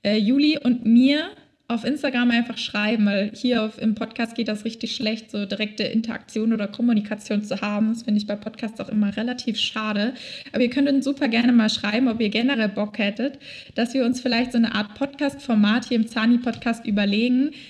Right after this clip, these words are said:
ähm, wo wir regelmäßig zusammenkommen und über verschiedene Themen sprechen. Da könntet ihr auch super gerne schon mal so ein paar, äh, Vorschläge einschicken.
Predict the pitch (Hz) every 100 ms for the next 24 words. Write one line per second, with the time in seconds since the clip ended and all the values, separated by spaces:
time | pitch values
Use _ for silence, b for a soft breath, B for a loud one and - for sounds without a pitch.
0 | B - 214 226 220 202 214 269 254 262
1 | 254 330 220 208 214 214 - 202 208 220
2 | - 254 233 226 226 226 233 240 - 240
3 | 233 233 240 233 226 - - 247 269 -
4 | 196 196 233 233 233 220 220 254 240 226
5 | 220 226 233 214 208 208 208 208 208 208
6 | B B B 208 208 202 - 415 - -
7 | 208 196 196 - 196 208 233 214 214 269
8 | -